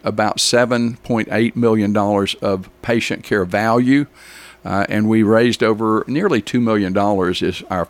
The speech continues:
was our fundraising last year. Uh, we have some participation from government programs. We do see low-income individuals that are on Medicaid.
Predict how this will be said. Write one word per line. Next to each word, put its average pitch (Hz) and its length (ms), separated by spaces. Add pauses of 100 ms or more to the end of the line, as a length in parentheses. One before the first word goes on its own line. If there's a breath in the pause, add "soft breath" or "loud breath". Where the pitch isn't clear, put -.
(120)
was 90 300
our 92 120
fundraising 90 640
last 82 340
year. 82 220 (480 loud breath)
Uh, 90 180 (160)
we 117 360 (500 loud breath)
have 127 260
some 147 500
participation 123 800
from 104 220
government 104 480
programs. 101 420
We 110 140
do 123 140
see 110 180
low-income 107 640
individuals 98 680
that 92 160
are 95 100
on 95 180
Medicaid. 92 640